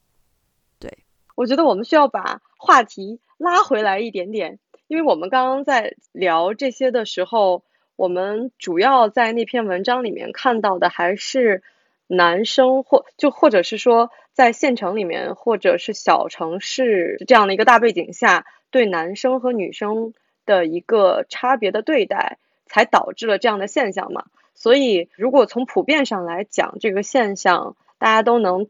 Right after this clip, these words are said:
Speaker 2: 懂的一个词就是重男轻女嘛。我就想问，比如说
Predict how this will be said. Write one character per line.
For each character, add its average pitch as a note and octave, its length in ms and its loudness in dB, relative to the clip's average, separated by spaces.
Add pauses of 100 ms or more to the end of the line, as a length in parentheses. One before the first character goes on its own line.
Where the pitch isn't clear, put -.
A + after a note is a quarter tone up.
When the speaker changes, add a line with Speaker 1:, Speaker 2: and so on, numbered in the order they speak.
(160)
Speaker 2:
懂 D#3+ 180 2
的 D#3+ 140 -2
一 G3 40 0
个 G#3+ 80 0
词 - 220 -8
就 F3+ 100 -4
是 E3+ 120 -14
重 F#3+ 100 -2
男 E3+ 160 -4
轻 G#3 180 -4
女 F3 120 -4
嘛。 - 180 -10 (440)
我 F#3+ 120 0
就 A3+ 80 0
想 G3 320 -6
问， G3+ 280 4
比 E3 100 -6
如 F3+ 100 -4
说 G#3 380 4